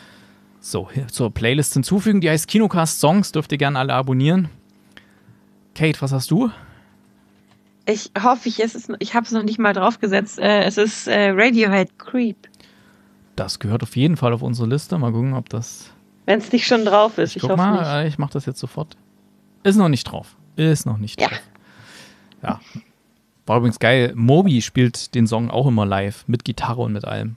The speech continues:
Speaker 1: Voll geil. Ähm, ja, und ich pack drauf von Eminem, Darkness. Das hab ich auch in, im Musikfernsehen im Urlaub mal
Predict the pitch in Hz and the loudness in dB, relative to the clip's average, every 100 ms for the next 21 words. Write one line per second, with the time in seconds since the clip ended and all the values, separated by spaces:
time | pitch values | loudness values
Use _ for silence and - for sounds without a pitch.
0 | _ - 107 113 113 120 - - - - | _ -6 -4 -2 -4 -8 -16 -20 -20 -6
1 | 131 127 127 123 127 120 120 113 - - | 0 4 6 6 6 4 4 2 -4 -16
2 | - - 165 127 165 - 175 - 139 139 | -6 2 2 2 0 0 0 0 2 2
3 | 139 - 127 120 - 196 240 127 98 92 | 2 0 0 0 2 2 4 4 0 -4
4 | 107 107 110 - - 107 104 - - - | -8 -2 -2 -2 -4 -6 -6 -10 -16 -20
5 | _ _ - _ _ - 117 117 - - | _ _ -20 _ _ -12 -8 -8 -4 -2
6 | 120 - - 120 120 - 127 117 113 110 | -2 -6 -4 -4 -4 -4 -2 0 0 -2
7 | 110 _ _ _ - 113 110 107 104 113 | -6 _ _ _ -2 2 4 2 2 2
8 | - - - 107 110 110 117 123 117 - | 0 -2 0 2 4 6 4 2 -2 -16
9 | _ _ - 117 - 127 113 - 113 107 | _ _ -4 -2 0 2 0 0 0 0
10 | 107 | -2